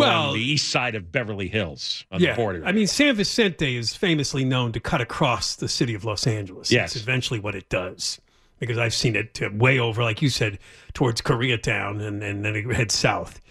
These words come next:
Speaker 2: Mm-hmm.
Speaker 1: But, um,
Speaker 2: Yeah, to the airport, almost.
Speaker 1: Yeah, so we've had, uh,
Speaker 2: No, that's La Cienega, sorry.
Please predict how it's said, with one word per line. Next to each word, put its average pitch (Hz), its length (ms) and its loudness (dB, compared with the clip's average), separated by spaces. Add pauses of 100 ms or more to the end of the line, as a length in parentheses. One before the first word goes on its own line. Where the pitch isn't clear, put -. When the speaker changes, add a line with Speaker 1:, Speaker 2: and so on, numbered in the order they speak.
(140)
Speaker 2:
Mm-hmm. 117 220 6 (120)
Speaker 1:
But, 120 340 2
um, 123 220 4
Speaker 2:
Yeah, 190 120 6
to 120 120 -2
the 165 160 2
airport, 85 380 -8 (160)
almost. 87 400 -10 (580)
Speaker 1:
Yeah, 123 160 -4
so 175 180 -2
we've 226 220 2
had, 175 440 4
uh, 131 220 2
Speaker 2:
No, 127 100 4
that's 156 200 0
La 147 120 2
Cienega, 120 460 -4
sorry. 85 260 -14